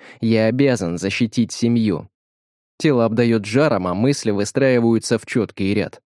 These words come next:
Получается, есть год, чтобы подготовиться. Когда настанет час икс, я буду на страже.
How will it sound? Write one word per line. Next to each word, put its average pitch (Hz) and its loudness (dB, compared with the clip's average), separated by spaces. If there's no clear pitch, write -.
Получается, 117 -2
есть 107 -2
год, 127 -2
чтобы 113 -4
подготовиться. 101 -6
Когда 107 -2
настанет 92 -6
час - -6
икс, 123 -4
я 123 -2
буду 107 -4
на 120 0
страже. - -10